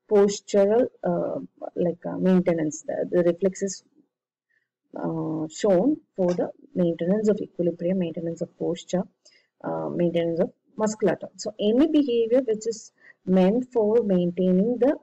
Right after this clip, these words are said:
uh, normal posture, equilibrium, and muscular tone is what is referred as a tonic reflex. Okay. Now, on the contrary, the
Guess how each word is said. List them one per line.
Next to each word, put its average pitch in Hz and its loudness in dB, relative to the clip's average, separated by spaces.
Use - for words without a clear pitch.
uh, 175 -4
normal 180 4
posture, 190 0
equilibrium, 185 -2
and 269 -2
muscular 190 -2
tone 202 -4
is 226 -4
what 190 -2
is 180 -8
referred 175 -8
as 175 -4
a 285 4
tonic 233 -4
reflex. - -14
Okay. 254 -6
Now, 254 -2
on 240 -4
the 247 -4
contrary, 247 0
the 190 -2